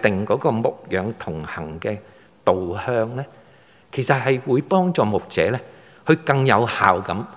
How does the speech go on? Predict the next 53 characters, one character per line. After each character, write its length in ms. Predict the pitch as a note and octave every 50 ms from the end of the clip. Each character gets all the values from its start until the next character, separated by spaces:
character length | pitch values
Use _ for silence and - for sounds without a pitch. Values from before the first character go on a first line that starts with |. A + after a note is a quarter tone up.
| - - - - - - -
去 80 | B2+
牧 220 | A#2 A#2 A2+ F#2+ - - - -
養 200 | F2 F2 G2 A2 - - - - - _ _ _ -
同 180 | - D#2 D2
性 160 | E2+ G#2 F#2+ G2+
戀 160 | F#2 F2 F#2+
者。 100 | F#2 D#2 - - - - - _ _ _ - - _ _ - - - - - - _ _ _ _ -
因 160 | G#3 A3+ A3+
為 100 | G#3+ E3+
好 140 | C#3 B2+ B2 E3+ E3+ - - - - - - - - - -
唔 140 | - G#2 G#2
少 160 | G2 - A#2+
嘅 160 | C3 E3+ F3+ D#3
牧 140 | B2+ G2+
者 260 | - - F#2+ F2+ F#2+ A2+
呢， 100 | B2+ B2
承 200 | - - - G2
認 320 | F2 F#2 G2 G2 F#2+ F#2+
呢， 160 | F#2 A2+ A#2
其 100 | - -
實 140 | B2 B2+ C3
佢， 180 | C3 C#3+ D3 D#3
佢 120 | - F3+
哋 100 | E3 E3
唔 160 | C3 E2+ E2
識 200 | - - - A3+ - - - - -
點 140 | A2+ C3+
樣 0 |
去 60 | E3 E3
牧 340 | E3 D#3+ C#3+ A2+ A2 - - - - -
養 200 | F2 D2+ F2+ G2 - - - - - - - -
同 160 | - F2+ E2+
性 220 | - A#2 G2+ G2+
戀 180 | G2+ G2 G2 G#2
者， 160 | - G2+ F#2 - -
因 140 | E3+ G3
為 60 | A3 -
佢 100 | - C3
哋 160 | B2 C3 G#2+
唔 140 | F2 D#2+ D#2+
知 260 | E2+ - - F3+ F3+
道 120 | D#3 C3+ G2+
佢 180 | - A2 F#2+
哋 180 | G2 G2 E2 -
真 220 | - C#3+ C#3 C#3
正 160 | - A2+ G#2+
嘅 80 | G#2 G2
內 260 | G2+ G2 E2 E2+ E2
心 240 | E2 - B2+ B2 A#2+
需 360 | - - C#3+ C3+ B2 A2+ F#2+
要， 60 | E2+ - - - - - - - -
同 100 | - F#3
埋 140 | - E2